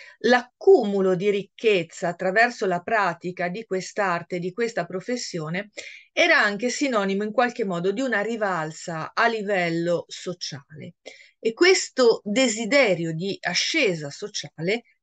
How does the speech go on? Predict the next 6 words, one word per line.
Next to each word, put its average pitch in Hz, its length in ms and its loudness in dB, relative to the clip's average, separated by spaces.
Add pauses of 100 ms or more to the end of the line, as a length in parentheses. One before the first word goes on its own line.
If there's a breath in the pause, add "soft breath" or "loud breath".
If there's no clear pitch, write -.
(100)
è 226 480 4 (100)
oggetto 202 680 -2
di 190 140 -6
svariate 170 1000 -4
testimonianze. - 1160 -8 (960)
L'unguentarius 208 1160 2